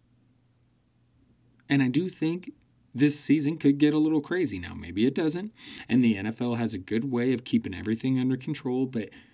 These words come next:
this isn't a bubble type situation. It's too late for that.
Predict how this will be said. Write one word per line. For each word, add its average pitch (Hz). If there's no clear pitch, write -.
this 139
isn't 175
a 156
bubble 139
type 143
situation. 131
It's -
too 156
late 143
for -
that. 110